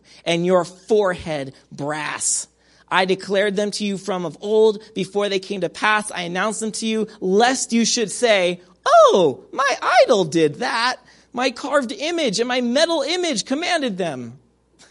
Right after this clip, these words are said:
Yeah, so Yahweh's talking about their past, right? Like, "Look, I told you guys I'll deliver you from Egypt,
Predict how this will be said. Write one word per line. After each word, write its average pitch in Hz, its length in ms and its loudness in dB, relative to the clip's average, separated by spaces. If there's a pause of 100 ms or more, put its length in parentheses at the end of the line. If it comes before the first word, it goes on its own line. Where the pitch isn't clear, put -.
(840)
Yeah, - 120 -20
so 185 140 -4
Yahweh's 214 380 2
talking 185 240 -4
about 160 100 -4
their 135 80 -4
past, - 420 -16
right? 180 220 -8
Like, 160 180 -8
"Look, 190 220 -6
I 226 160 -2
told 220 220 -6
you 202 80 -10
guys 208 160 -2
I'll 185 80 -6
deliver 185 260 -2
you 196 80 -2
from 175 180 -6
Egypt, 220 340 0